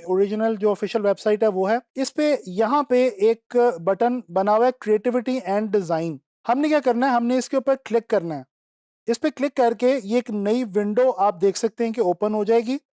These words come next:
इसमें अगर यहाँ पे राइट बॉटम में हम देखें तो View All Products के नाम से एक बटन बना हुआ है, हम इसके ऊपर क्लिक करेंगे ताकि हम देख सकें कि कौन कौन सी प्रोडक्ट्स जो हैं वो Adobe की यहाँ पे अवेलेबल हैं। अच्छा जी, यहाँ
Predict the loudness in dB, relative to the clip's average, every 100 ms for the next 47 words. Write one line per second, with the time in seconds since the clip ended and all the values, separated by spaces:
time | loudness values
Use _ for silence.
0 | _ -6 -6 0 0 0 0 -2 2 0
1 | -2 -6 -2 0 0 2 2 4 4 2
2 | 0 -2 -2 0 0 0 0 0 0 0
3 | 0 0 0 -2 -2 0 0 0 0 0
4 | 0 0 0 0 -2 0 0 2 0 0
5 | 0 0 -2 -2 0 2 2 0 _ _
6 | -2 -2 -4 -6 -2 0 0 -2 -4 0
7 | 0 2 0 -4 _ _ _ _ _ 0
8 | 0 0 0 2 0 2 -2 0 -2 0
9 | 0 2 0 0 -4 -6 -2 0 2 0
10 | -2 -4 0 0 2 0 -2 -4 -6 -4
11 | -2 0 -2 -2 0 2 2 0 -2 -8
12 | -16 _ -4 -2 0 0 0 0 2